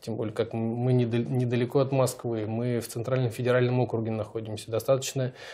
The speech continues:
много так или иначе делается. Естественно, мы были не удовлетворены, а, таким, такой позицией Рязанской области.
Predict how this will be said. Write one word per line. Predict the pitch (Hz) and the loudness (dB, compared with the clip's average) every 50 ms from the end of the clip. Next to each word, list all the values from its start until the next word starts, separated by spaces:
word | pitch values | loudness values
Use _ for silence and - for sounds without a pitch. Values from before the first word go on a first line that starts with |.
| - - - | -12 -4 0
много | 120 120 147 156 147 127 135 120 123 | 4 6 6 6 6 6 6 6 6
так | 123 - - 135 127 127 - | 4 4 2 2 2 4 4
или | 131 123 | 4 6
иначе | 127 127 123 120 120 - 131 | 6 6 4 4 2 0 0
делается. | 127 151 185 196 196 185 160 131 - - 131 | 4 6 6 8 8 8 6 4 4 2 2
Естественно, | 123 123 117 117 - 156 151 151 - - 131 120 | 2 4 2 2 2 2 2 2 2 0 0 2
мы | 117 117 120 127 131 131 127 123 120 117 117 110 | 2 2 2 2 2 2 2 2 2 0 -2 -2
были | 110 - 120 117 123 120 120 120 | -4 -6 -6 -4 -2 0 0 0
не | 120 123 123 | 2 2 2
удовлетворены, | 117 117 123 120 123 123 120 - 123 123 127 127 135 160 185 196 190 185 180 185 - - - - - - - - | 2 2 2 2 2 2 2 2 2 4 4 4 4 6 6 6 6 4 2 0 -4 -16 -20 -20 -20 -20 -10 -2
а, | - 110 107 107 107 110 107 101 | 2 4 6 8 8 8 6 4
таким, | - - 107 107 - 117 110 107 110 - - - _ - | 4 2 0 0 0 -2 -2 -2 -4 -8 -12 -18 _ -8
такой | - 107 - 113 107 | -6 -4 -4 -4 0
позицией | - 123 120 113 120 123 120 - - 113 | 2 2 4 4 4 2 0 -2 -4 -2
Рязанской | 113 110 113 110 107 - - - 160 | -2 0 0 -2 -2 -2 0 2 2
области. | 170 165 151 131 - - - 123 117 - | 4 4 2 2 0 0 -2 -4 -4 -4